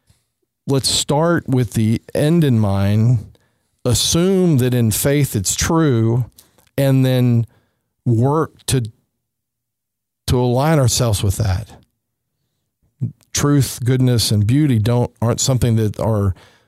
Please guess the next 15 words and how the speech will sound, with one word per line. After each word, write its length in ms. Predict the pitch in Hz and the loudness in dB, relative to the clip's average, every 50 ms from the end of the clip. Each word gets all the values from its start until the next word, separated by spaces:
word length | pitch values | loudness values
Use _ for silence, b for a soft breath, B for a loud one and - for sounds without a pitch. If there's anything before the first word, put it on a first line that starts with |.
| b b b | b b b
within 520 | 120 120 104 - 123 131 131 131 120 113 | -2 -2 0 0 0 0 2 2 2 2
that 120 | 104 87 80 | 0 0 0
we, 160 | 113 113 101 | 0 -2 -2
that's 360 | 92 - 104 117 113 98 - | -2 -4 -4 -4 -2 -2 0
in 120 | 127 117 110 | 0 0 0
our 180 | 107 104 104 | 0 0 0
own 140 | 104 95 95 | 0 0 0
mind. 360 | 107 117 131 139 127 104 98 | 0 0 0 0 2 0 0
It's 120 | 104 98 - | 0 -2 -2
something, 360 | - 127 120 - 117 107 107 | -2 -2 -2 0 0 0 0
it's 300 | 104 98 - - - 120 | 0 -2 -2 -4 -4 -2
something 280 | - 135 120 - 113 110 | -2 -2 -2 0 0 0
that 100 | 107 98 | 0 0
we 120 | 110 104 | -2 -2
can 260 | - 104 98 95 92 | -2 0 0 -2 -2